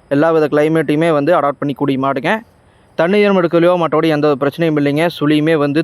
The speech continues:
தெளிவா இருக்குதுங்க. சுழி சுத்தமான மாடுங்க. ரெண்டு பல் தலையீத்து மாடுங்க. கண்ணு போடுறதுக்கு இன்னொரு பதினைந்து நாள் பக்கமா டைம் இருக்குதுங்க. குணத்துல வந்து யாரு வேணாலும் பிடிச்சிக்கலாம்னு சொல்லி மாட்டுக்கார் தரப்புல சொல்லிக்கிறாங்க. குணத்துல வந்து நல்ல ஒரு கேரண்டியான மாடுங்க. கண்ணு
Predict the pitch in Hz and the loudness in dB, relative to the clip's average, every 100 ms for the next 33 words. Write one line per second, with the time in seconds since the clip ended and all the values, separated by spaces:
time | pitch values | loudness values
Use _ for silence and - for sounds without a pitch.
0 | 147 143 143 139 139 139 185 - 147 151 | 0 0 2 0 0 -2 -2 0 -2 -2
1 | 131 139 147 139 139 135 185 - - 139 | -2 -2 0 0 -2 0 -2 -4 -10 -6
2 | 147 151 127 180 196 147 156 175 170 156 | -4 -2 0 0 0 0 2 0 0 0
3 | 147 147 208 - - 147 180 196 160 160 | 0 0 -2 -4 -6 -2 -2 -2 0 0
4 | 151 143 190 151 135 143 165 180 160 160 | 0 0 0 0 0 0 2 2 2 0
5 | 156 143 147 143 147 143 135 143 185 - | -2 -2 -2 -2 -2 -2 -4 -2 -2 -4
6 | _ _ _ _ _ - 170 214 185 214 | _ _ _ _ _ -4 0 0 0 0
7 | 180 170 185 - - - 147 156 185 175 | 2 2 0 -2 -6 -2 0 2 2 0
8 | 156 151 156 180 _ - 147 135 147 147 | 0 0 -2 -4 _ -8 -6 -4 -4 -4
9 | 143 151 160 147 143 139 135 147 139 143 | -2 0 0 0 0 0 -2 -2 -2 0
10 | 143 139 143 185 151 160 175 190 156 151 | 0 0 0 0 0 -2 0 0 0 0
11 | 196 - _ _ _ - 147 143 143 151 | -2 -2 _ _ _ -2 0 0 0 0
12 | 147 156 165 143 143 139 190 - _ _ | 0 0 0 0 -2 0 -2 -4 _ _
13 | _ _ _ _ _ _ _ 175 214 | _ _ _ _ _ _ _ -2 0